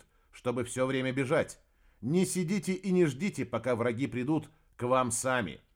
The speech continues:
Врывайтесь прямо в толпу и расстреливайте их, прежде чем они поймут, что произошло. В Лиге лучших игроков Wolfenstein «Нет места слабакам!» Далее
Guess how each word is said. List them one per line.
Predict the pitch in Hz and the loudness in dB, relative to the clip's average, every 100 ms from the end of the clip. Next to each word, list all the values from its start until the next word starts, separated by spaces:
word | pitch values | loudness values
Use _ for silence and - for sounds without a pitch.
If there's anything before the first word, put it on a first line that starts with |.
| _ _ | _ _
Врывайтесь | - 131 139 151 143 139 | -6 0 4 4 2 -4
прямо | - 135 147 147 | -2 0 2 0
в | - | 0
толпу | 147 143 170 180 - - - | 0 2 6 6 6 -2 -10
и | - | -2
расстреливайте | 147 151 151 - 180 170 165 151 151 | 2 2 0 4 8 8 6 4 2
их, | 160 - | -4 -4
прежде | - 147 143 139 | -2 -2 0 -2
чем | 143 139 | -2 -2
они | 135 120 | -2 -2
поймут, | 123 120 147 - - _ | 0 2 0 -2 -8 _
что | - - 156 151 | -18 0 4 4
произошло. | 135 127 117 113 110 117 113 85 - _ _ _ _ - | 2 0 2 0 -2 -2 0 0 -6 _ _ _ _ -8
В | 107 | 0
Лиге | 160 226 175 196 | 2 2 4 4
лучших | 226 226 - 175 | 4 2 2 2
игроков | 175 160 160 190 214 - | 2 2 2 6 4 4
Wolfenstein | 147 175 151 135 - 175 175 135 - _ - | 0 0 0 -6 0 2 4 2 -4 _ -8
«Нет | 98 160 208 - | -2 2 2 0
места | 160 165 113 - 98 76 _ | 2 2 0 -4 -6 -6 _
слабакам!» | - 101 123 123 117 117 85 65 - _ _ _ _ _ _ - | -12 -2 0 0 -2 -4 -8 -12 -20 _ _ _ _ _ _ -16
Далее | 71 117 160 190 202 190 | -4 2 4 4 2 -4